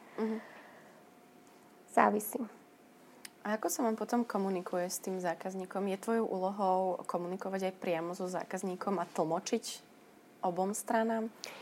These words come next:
Speaker 2: Ehm, podľa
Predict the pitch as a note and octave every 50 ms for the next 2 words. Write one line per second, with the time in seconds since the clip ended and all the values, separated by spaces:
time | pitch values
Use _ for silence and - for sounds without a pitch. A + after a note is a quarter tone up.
0 | - - - - - - - A#3 A3+ A3+ A3 A3 A3 A3 A3 A3 A3 A3 A3 A3
1 | A3 A3 A3 A3+ A#3 A3+ A3+ - - - - - - - - - - - - -
2 | - - - - - - - - - - - - - - - A#1+ - - - -
3 | - - - - - - C4 C4 C#4 C#4+